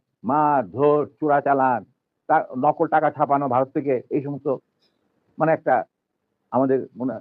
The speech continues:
অস্তিত্বই এমন অবস্থায় গিয়ে থাকলো যে মানুষ, যে মানুষ একদিন মুজিবের জন্য দোয়া করতে, করেছিল, "ইয়া আল্লাহ, এ আমাদের, এই মুজিব আমাদের চোখের মণি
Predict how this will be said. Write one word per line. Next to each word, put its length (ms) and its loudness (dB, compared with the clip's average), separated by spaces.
অস্তিত্বই 680 0
এমন 180 0
অবস্থায় 320 0
গিয়ে 120 0
থাকলো 420 -6
যে 100 0
মানুষ, 380 2
যে 180 -4
মানুষ 380 -4
একদিন 320 -4
মুজিবের 320 -4
জন্য 400 -4
দোয়া 200 0
করতে, 380 -10
করেছিল, 440 -2
"ইয়া 180 0
আল্লাহ, 280 0
এ 40 -2
আমাদের, 260 -2
এই 140 0
মুজিব 280 -4
আমাদের 260 -4
চোখের 260 -12
মণি 200 -12